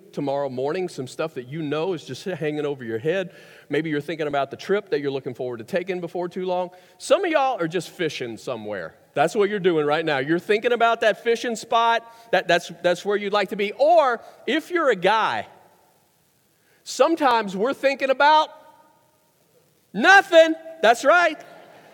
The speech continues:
That's right. We have that ability. It is true. I'm not making that up. We can think about nothing sometimes, and then every once in a while, whoop, we're, like, back in. We're back in. I'm back.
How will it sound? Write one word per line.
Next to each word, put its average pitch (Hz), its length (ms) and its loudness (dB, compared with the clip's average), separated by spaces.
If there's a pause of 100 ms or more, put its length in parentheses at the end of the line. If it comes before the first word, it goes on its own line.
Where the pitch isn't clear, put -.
(140)
That's 214 220 2
right. 254 360 2
We 262 180 -2
have 254 280 2
that 294 160 4
ability. 240 520 0
It 285 100 0
is 202 160 -4
true. 240 400 -4 (100)
I'm 190 160 0
not 233 160 0
making 240 280 -2
that 240 180 0
up. 214 400 -2
We 226 180 -2
can 262 220 -2
think 254 260 -8
about 202 320 -2
nothing 208 480 -2
sometimes, 185 560 -2
and 185 100 -2
then 175 140 -2
every 180 180 0
once 185 280 -4
in 202 40 -4
a 190 40 -2
while, 175 180 0
whoop, 415 380 -4
we're, 226 140 2
like, 185 280 -4
back 190 240 0
in. 190 220 0 (480)
We're 165 100 -2
back 180 240 0
in. 165 300 -2
I'm 185 120 0
back. 190 260 2